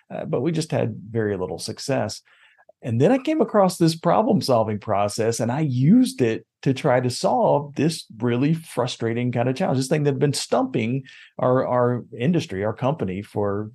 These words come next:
for probably a couple of decades by the time that I got there. Within a couple of months, the size of, but after using this process, the size of the groups that, that our customers were sending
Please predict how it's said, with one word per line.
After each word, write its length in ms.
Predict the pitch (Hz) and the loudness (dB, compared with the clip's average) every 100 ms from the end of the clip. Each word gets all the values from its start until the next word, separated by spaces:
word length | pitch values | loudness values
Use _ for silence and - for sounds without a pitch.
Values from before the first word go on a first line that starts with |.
| _ | _
for 360 | 98 98 95 104 92 95 - - | -6 -6 -6 -10 -12 -14 -16 -6
probably 300 | 95 104 104 | -2 0 -2
a 60 | |
couple 260 | 82 113 110 | -4 -4 -2
of 80 | 90 | 0
decades 460 | 123 160 87 82 | -2 -2 -4 -6
by 160 | - 92 | -6 -6
the 120 | 107 | -6
time 240 | 107 95 90 | -8 -6 -6
that 100 | 92 | -4
I 100 | 120 | -2
got 240 | 95 87 | -2 -4
there. 280 | 85 82 104 _ - _ | -6 -8 -10 _ -20 _
Within 260 | 135 139 143 | 0 4 2
a 40 | |
couple 380 | - 151 156 127 | 2 0 2 2
of 160 | 95 104 | 2 0
months, 380 | 123 95 - | 0 -2 -6
the 120 | - 101 | -4 -4
size 480 | - 120 123 135 | -2 -2 0 0
of, 200 | 123 95 | -2 -2
but 100 | 110 | -2
after 220 | 120 117 107 | -2 -2 0
using 340 | 117 120 117 | 0 2 0
this 140 | 110 | -2
process, 580 | - 107 113 135 127 - - _ _ _ - | -2 0 0 0 -2 -2 -10 _ _ _ -4
the 120 | 113 | -2
size 460 | - 139 135 139 123 | 0 2 2 2 0
of 80 | |
the 100 | 107 | 0
groups 520 | 104 117 120 117 - - - | -2 0 0 -2 -8 -12 -6
that, 280 | 113 110 - 104 | -2 0 -2 -6
that 360 | 107 101 95 - - | -2 -2 -4 -8 -6
our 200 | 104 101 | -4 -2
customers 520 | 117 110 113 107 104 | -4 -4 -4 -4 -4
were 160 | 104 | -6
sending 640 | 104 110 107 104 104 - | -4 -4 -4 -4 -6 -10